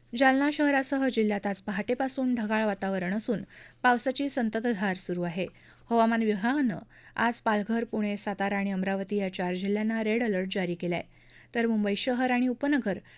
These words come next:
ठाणे, रायगड, रत्नागिरी, अकोला, यवतमाळ, नागपूर आणि गोंदिया या जिल्ह्यांना ऑरेंज अलर्ट देण्यात आला आहे. देशातल्या तरुणांनी खेळाकडे केवळ मनोरंजन म्हणून नव्हे,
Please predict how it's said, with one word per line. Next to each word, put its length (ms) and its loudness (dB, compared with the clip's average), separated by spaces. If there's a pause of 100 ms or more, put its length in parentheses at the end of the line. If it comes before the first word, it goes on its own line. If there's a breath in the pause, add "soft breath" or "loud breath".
(140 loud breath)
ठाणे, 280 0
रायगड, 460 2
रत्नागिरी, 580 -2
अकोला, 420 0
यवतमाळ, 560 0
नागपूर 400 -2
आणि 160 0
गोंदिया 420 0
या 160 0
जिल्ह्यांना 500 0 (340 loud breath)
ऑरेंज 420 4
अलर्ट 340 0
देण्यात 340 0
आला 140 -2
आहे. 480 -8 (1500 loud breath)
देशातल्या 480 2
तरुणांनी 480 2
खेळाकडे 400 2
केवळ 360 0
मनोरंजन 600 0
म्हणून 240 -2
नव्हे, 320 0